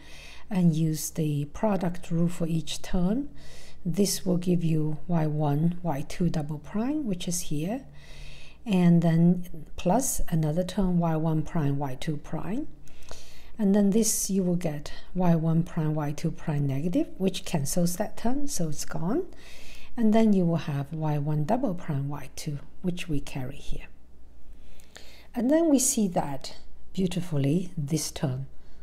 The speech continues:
appears here. That's exactly this term. Okay, so put in these, um, observations and we obtain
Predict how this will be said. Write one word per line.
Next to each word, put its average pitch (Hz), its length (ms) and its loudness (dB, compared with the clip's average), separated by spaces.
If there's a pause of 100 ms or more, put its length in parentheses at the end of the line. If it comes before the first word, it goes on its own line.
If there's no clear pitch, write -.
(140)
appears 139 500 -6
here. 202 400 0
That's 139 240 -6
exactly 151 640 -8
this - 220 -4
term. - 220 -4 (1800)
Okay, 254 340 4
so 170 560 4 (380)
put 262 180 2
in 240 360 2
these, 180 560 2
um, 156 380 0 (760)
observations - 920 0 (600)
and 202 400 0
we 180 380 2 (100)
obtain 170 580 8